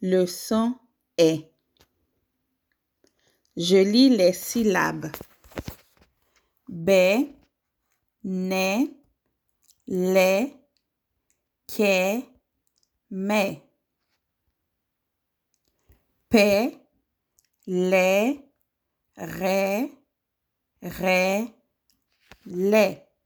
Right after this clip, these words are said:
Je lis les mots. Première colonne.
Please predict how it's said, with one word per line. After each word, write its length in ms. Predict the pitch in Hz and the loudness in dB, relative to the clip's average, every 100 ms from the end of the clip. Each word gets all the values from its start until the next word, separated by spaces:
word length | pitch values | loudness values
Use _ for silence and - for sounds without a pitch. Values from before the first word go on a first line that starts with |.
| _ _ _ _ _ _ _ _ _ _ _ _ _ _ _ _ _ _ _ _ _ - | _ _ _ _ _ _ _ _ _ _ _ _ _ _ _ _ _ _ _ _ _ -10
Je 280 | 180 170 190 | -8 -2 -2
lis 340 | 185 202 233 | -2 0 0
les 200 | 220 190 | 0 -2
mots. 520 | 175 185 208 170 - _ _ _ _ _ _ _ _ _ _ _ _ _ | -4 -4 -4 -6 -10 _ _ _ _ _ _ _ _ _ _ _ _ _
Première 680 | - 214 226 233 240 233 - | -4 0 2 2 2 -2 -10
colonne. 720 | - 214 196 170 160 160 160 | -2 0 0 -2 -4 -8 -12